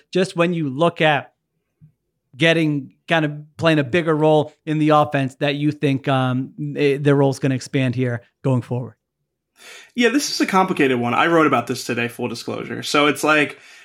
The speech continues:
Speaker 2: you know, you look back when the Eagles were without Dallas Goedert last year. And, it, you know, 'cause it, it's,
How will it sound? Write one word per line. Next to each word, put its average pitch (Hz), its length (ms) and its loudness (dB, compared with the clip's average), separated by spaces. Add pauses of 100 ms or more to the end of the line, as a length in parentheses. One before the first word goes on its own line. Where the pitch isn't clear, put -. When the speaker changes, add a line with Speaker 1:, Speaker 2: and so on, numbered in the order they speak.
(100)
Speaker 2:
you 190 160 2
know, 131 400 2
you 170 260 -2
look 247 220 0
back 196 340 0
when 165 220 0
the 151 80 6
Eagles 156 220 4
were 139 60 0
without 131 300 2
Dallas 131 240 0
Goedert 123 280 -2
last 117 280 -4
year. 131 360 -14
And, 131 140 -2
it, 127 140 -4
you 151 80 4
know, 123 120 0
'cause 139 240 -8
it, 143 180 -6
it's, - 340 -4